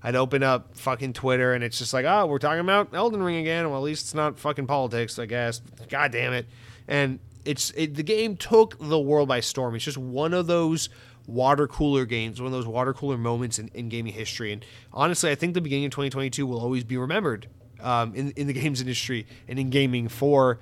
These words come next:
the massive waves that were brought in by Elden Ring. But man, just to think that it could, it could possibly topple Call of Duty,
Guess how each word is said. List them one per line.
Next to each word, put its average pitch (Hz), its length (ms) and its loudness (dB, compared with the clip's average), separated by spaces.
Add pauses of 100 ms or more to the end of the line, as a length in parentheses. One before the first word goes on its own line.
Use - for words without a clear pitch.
the 139 140 -2
massive 131 760 0 (240)
waves 120 760 -4
that 120 180 -4
were 117 80 -4
brought 113 300 -2
in 104 180 -4
by 104 140 -4
Elden 104 320 -4
Ring. 95 420 -10
But 120 280 -2
man, 110 400 -2
just - 160 -10
to 117 80 -6
think 143 260 -2
that 127 280 0 (120)
it 113 140 -10
could, 120 340 -10
it 123 120 -8
could 117 120 -10
possibly 127 480 -2
topple 117 380 -4
Call 131 180 0
of 127 80 -2
Duty, 127 340 -4